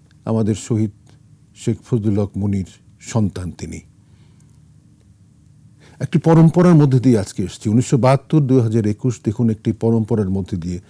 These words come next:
আরেকজন সম্মানীয় অতিথি আমাদের সঙ্গে উপস্থিত আছেন, তিনি ভার্চুয়ালি আমাদের সাথে যুক্ত হবেন।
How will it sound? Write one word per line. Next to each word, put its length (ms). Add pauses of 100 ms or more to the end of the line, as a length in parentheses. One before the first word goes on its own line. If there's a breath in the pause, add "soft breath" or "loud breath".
(380 loud breath)
আরেকজন 580 (800 soft breath)
সম্মানীয় 540
অতিথি 340
আমাদের 240
সঙ্গে 300
উপস্থিত 400
আছেন, 260
তিনি 260
ভার্চুয়ালি 560
আমাদের 240
সাথে 160
যুক্ত 320
হবেন। 300